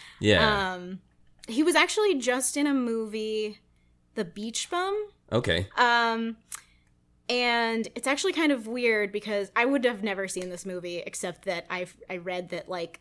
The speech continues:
Speaker 2: the Snoop Dogg role was written for Jimmy Buffett.
Speaker 1: <laughs>
Speaker 2: And Jimmy Buffett was like, "Oh, I, I can't take this much time to, like, be in your entire movie, but I
Speaker 1: Yeah.
Speaker 2: will do a ca-, like, some cameos as myself."
Speaker 1: Okay.
Speaker 2: And, um, it just kind of solidified that, like,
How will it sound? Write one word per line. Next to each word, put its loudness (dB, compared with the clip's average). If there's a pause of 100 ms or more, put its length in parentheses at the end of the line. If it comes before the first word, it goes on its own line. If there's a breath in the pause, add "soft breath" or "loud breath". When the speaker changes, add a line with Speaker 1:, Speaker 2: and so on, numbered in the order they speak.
Speaker 2:
the -8
Snoop -6
Dogg -2
role -2
was -6
written -10
for -8
Jimmy -10
Buffett. 4 (440 loud breath)
Speaker 1:
<laughs> -20 (260 loud breath)
Speaker 2:
And 8
Jimmy 8
Buffett 6
was 4
like, 4
"Oh, 10
I, 10
I 6
can't 2
take 2
this 0
much -4
time -2
to, -4
like, -2
be -2
in -2
your -4
entire 0
movie, -6
but -2
I 6
Speaker 1:
Yeah. 4
Speaker 2:
will 4
do 0
a -2
ca-, -14
like, -4
some -6
cameos -6
as -6
myself." -6
Speaker 1:
Okay. 4 (320 loud breath)
Speaker 2:
And, -2
um, -4 (1040 loud breath)
it 4
just 0
kind 6
of 0
solidified 2
that, 2
like, 0